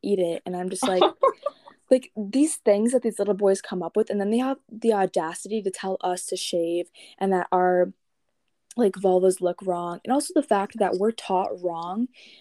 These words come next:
Speaker 1: about our bodies. Like, we're told that our whole genitalia is called the vagina. The only thing that's the vagina in the body is the hole, like, where
Speaker 2: Period.
Speaker 1: the, where the womb is connected to.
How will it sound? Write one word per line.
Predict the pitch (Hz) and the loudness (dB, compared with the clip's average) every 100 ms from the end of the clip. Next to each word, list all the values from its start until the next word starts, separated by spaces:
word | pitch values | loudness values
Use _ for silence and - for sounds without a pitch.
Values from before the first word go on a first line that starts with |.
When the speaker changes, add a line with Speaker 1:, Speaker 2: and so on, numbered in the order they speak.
| _ | _
Speaker 1:
about | 208 196 185 180 180 180 _ _ _ _ _ _ _ _ | -4 0 0 2 4 2 _ _ _ _ _ _ _ _
our | 214 190 | -2 -2
bodies. | 180 196 196 175 214 - - _ - | 0 -2 -2 -2 -8 -10 -16 _ 0
Like, | 226 220 | 0 2
we're | 202 277 | 4 2
told | - 220 208 220 | 2 4 4 6
that | 202 | 4
our | 196 185 185 - | 4 2 0 -8
whole | - 208 202 220 247 - | -2 2 4 4 2 -2
genitalia | 208 196 - 190 190 220 | -6 -6 -6 -6 -4 -4
is | 190 - | -8 -14
called | - 190 185 185 - | -6 2 2 0 -4
the | |
vagina. | 175 185 165 165 156 143 190 _ _ _ | -6 -6 -8 -14 -16 -18 -20 _ _ _
The | - - | -10 -6
only | 294 359 370 | -4 0 2
thing | 302 | 4
that's | 294 262 - | 2 0 0
the | |
vagina | 233 208 185 190 214 - | 0 0 -2 -2 -2 0
in | 208 | 2
the | 196 | 0
body | 170 165 190 233 - | -2 -2 2 2 2
is | 190 185 | 0 2
the | 185 | -2
hole, | 185 165 - - _ | -2 -4 -4 -14 _
like, | 196 185 - - | 2 2 0 -8
where | 185 180 202 | -4 2 2
Speaker 2:
Period. | 185 | 2
Speaker 1:
the, | 180 _ - | -4 _ 0
where | 208 | 4
the | 196 185 | 6 4
womb | 190 170 | 0 -2
is | 160 - | -8 -10
connected | - 165 - 190 | -10 -10 -12 -12
to. | - - | -12 -12